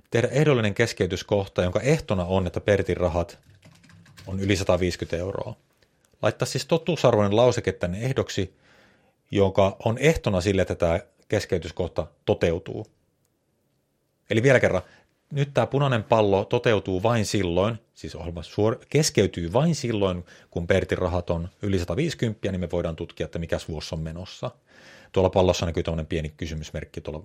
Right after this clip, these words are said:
oikeassa alareunassa. Ja laitetaan siitä ohjelma käyntiin leppäkertun kuvasta. Ja nyt tosissaan ohjelma keskeytyi vasta silloin, kun I on viisi. Eli nyt me todetaan,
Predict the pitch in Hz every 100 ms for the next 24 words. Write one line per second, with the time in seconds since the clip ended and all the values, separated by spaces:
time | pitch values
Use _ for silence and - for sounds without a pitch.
0 | - 87 82 - 80 80 90 98 101 -
1 | 110 _ _ _ _ 92 101 110 107 113
2 | 92 90 87 - 87 85 - 82 90 _
3 | 92 - 90 82 - 78 85 85 87 -
4 | 95 - _ _ _ _ _ - - _
5 | 98 90 - - 117 131 113 - 101 104
6 | 104 90 104 - 92 87 90 - 104 131
7 | 143 - 95 98 92 101 92 95 85 76
8 | 90 95 98 90 92 92 90 _ _ _
9 | _ _ _ - 90 87 87 85 85 82
10 | 85